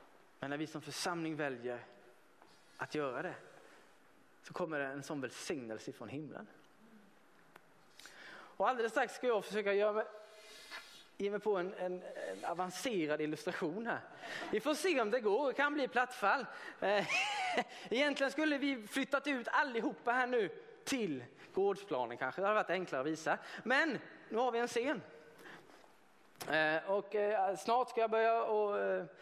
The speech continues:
ta upp frivilliga. <laughs>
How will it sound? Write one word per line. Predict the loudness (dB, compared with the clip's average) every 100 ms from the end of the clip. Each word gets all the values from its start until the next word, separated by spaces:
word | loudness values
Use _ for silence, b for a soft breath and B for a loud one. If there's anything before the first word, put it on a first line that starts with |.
| B B
ta | 0
upp | 0
frivilliga. | 0 0 2 2 4 4 2 -10 -18 -20 -18 B B B B -10
<laughs> | -6